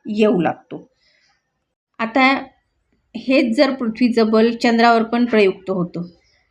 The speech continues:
आता म्हणून तो काय करतो, च-, पृथ्वीभोवती प्रदक्षिणा, प्र-, परिक्रमा करत असतो. आता पृथ्वीभोवती, अ, जेव्हा दुसरे ग्रह, उपग्रह जे आहेत, कृत्रिम उपग्रह जे सॅटेलाइट आपण पाठवलेले असतात पृथ्वीवरनं,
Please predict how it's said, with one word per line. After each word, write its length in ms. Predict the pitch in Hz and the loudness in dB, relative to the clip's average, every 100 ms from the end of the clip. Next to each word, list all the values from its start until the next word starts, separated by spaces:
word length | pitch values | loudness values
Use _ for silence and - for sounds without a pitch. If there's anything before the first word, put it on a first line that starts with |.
| _ _ - | _ _ -12
आता 300 | 226 247 247 262 | -2 -2 -2 0
म्हणून 280 | 254 254 | 4 4
तो 120 | 262 247 | 4 2
काय 200 | 240 220 | 2 0
करतो, 580 | 214 214 202 220 - _ _ _ _ - | -2 -2 -4 -4 -8 _ _ _ _ -4
च-, 320 | 226 214 208 208 | 0 0 -2 -4
पृथ्वीभोवती 560 | 226 240 233 214 208 | -6 -2 2 2 0
प्रदक्षिणा, 640 | 226 233 220 208 - 190 170 | -4 0 2 2 0 0 0
प्र-, 320 | 175 - 196 | -2 -2 0
परिक्रमा 580 | 185 208 196 202 190 196 | 2 0 0 -2 0 -2
करत 360 | - 214 185 | 0 0 0
असतो. 380 | 165 - - 175 _ _ _ _ _ _ - | -6 -12 -20 -20 _ _ _ _ _ _ -12
आता 140 | 226 | -4
पृथ्वीभोवती, 840 | 226 247 233 277 254 247 254 254 254 - - | -2 -2 0 2 4 4 4 0 -2 -12 -6
अ, 200 | 208 208 | -2 0
जेव्हा 400 | 202 214 214 214 | 2 2 4 2
दुसरे 500 | 202 214 214 226 233 | 0 -4 -2 2 2
ग्रह, 280 | 226 220 220 202 - | 2 2 4 2 0
उपग्रह 520 | 214 - 233 220 220 | -6 -4 -2 0 2
जे 200 | 202 190 | 2 2
आहेत, 260 | 185 175 165 - - | 0 0 -6 -8 -8
कृत्रिम 440 | 226 220 247 226 | -6 0 2 2
उपग्रह 460 | 202 190 185 202 190 | 2 0 -2 0 2
जे 160 | 190 | 2
सॅटेलाइट 540 | 190 202 202 202 208 208 | 0 0 0 2 2 0
आपण 240 | 202 208 | -2 -2
पाठवलेले 520 | 202 180 185 180 180 | -2 -4 -2 0 2
असतात 360 | 185 180 180 175 | 0 -4 -10 -8
पृथ्वीवरनं, 600 | 185 180 175 175 175 160 | -8 -4 -2 0 0 -2